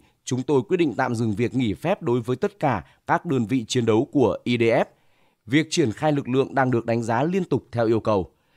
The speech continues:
Trong khi đó, quân đội Israel thông báo họ đã điều động lực lượng dự bị để tăng cường phòng thủ trên không. Phóng viên của Reuters ghi nhận dịch vụ G P S tại Israel trong ngày mùng bốn tháng tư đã bị gián đoạn, một biện pháp được cho là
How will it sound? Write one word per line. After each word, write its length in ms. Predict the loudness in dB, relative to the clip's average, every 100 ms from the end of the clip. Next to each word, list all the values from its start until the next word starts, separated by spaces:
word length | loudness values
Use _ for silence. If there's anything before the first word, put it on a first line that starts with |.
| _ _ -4
Trong 180 | -2
khi 140 | 0 2
đó, 160 | 2
quân 200 | 2 2
đội 160 | 2 2
Israel 440 | 2 0 0 0 0
thông 140 | 0 0
báo 260 | 2 2 -2
họ 220 | 0 2 4
đã 200 | 4 4
điều 140 | 4
động 180 | 2 2
lực 140 | 0
lượng 220 | 2 2
dự 140 | 0 0
bị 240 | 0 0 0
để 220 | 0 0
tăng 220 | 0 -2
cường 280 | 0 0 0
phòng 240 | 0 -2
thủ 240 | 0 -2 -2
trên 160 | 0 0
không. 240 | 2 2 0 _ _ _ -2
Phóng 160 | 0
viên 220 | 2 2
của 240 | 4 4 4
Reuters 480 | 4 4 4 2 0 -2
ghi 100 | 0
nhận 180 | 0
dịch 180 | -2 -4
vụ 180 | -2 -2 -2
G 60 | -2
P 40 | 0 2 2
S 20 | 0
tại 160 | 0 0
Israel 420 | 0 -2 0 0 0 -4 _ -4
trong 200 | 0 4
ngày 180 | 4 4
mùng 260 | 4 2
bốn 180 | 2 0
tháng 180 | 0 -4
tư 240 | 0 0 0 -8 -2
đã 200 | 2 2
bị 160 | 0
gián 200 | -2 0
đoạn, 200 | 4 4 2 -6 2
một 200 | 2 6
biện 260 | 4 4
pháp 260 | 0 -2 2
được 220 | 0 0
cho 140 | 0 2
là 240 | 2 0